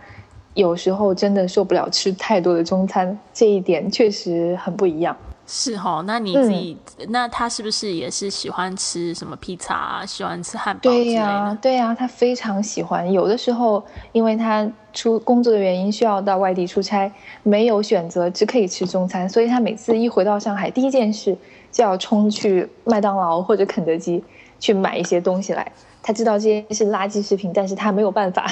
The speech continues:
Speaker 1: <laughs> 他就是抵挡不了那种思念，<laughs> 疯狂的思念。
Speaker 2: 就是好像要，对啊，就想念家乡的食物。
Speaker 1: 对，对，对。
Speaker 2: 其实我们在外面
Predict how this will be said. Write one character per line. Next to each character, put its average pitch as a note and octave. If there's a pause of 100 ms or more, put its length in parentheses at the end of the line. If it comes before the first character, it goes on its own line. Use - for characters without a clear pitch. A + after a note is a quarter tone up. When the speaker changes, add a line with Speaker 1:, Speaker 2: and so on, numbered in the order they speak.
Speaker 1:
<laughs> -
他 D4
就 C4+
是 B3+
抵 G#3
挡 G3
不 A#3
了 F#3+
那 G3+
种 G3+
思 A#3+
念， A#3 (160)
<laughs> -
疯 C4+
狂 G3
的 G#3
思 G#3
念。 G3 (560)
Speaker 2:
就 A3+
是 A3
好 -
像 G3+
要， G3 (180)
对 G#3
啊， F3+
就 G3+
想 E3+
念 G3
家 F#3+
乡 F#3+
的 F3+
食 -
物。 D#3+
Speaker 1:
对， A3+
对， -
对。 G3+
Speaker 2:
其 -
实 F4
我 E4
们 F#3
在 B3+
外 B3
面 G3+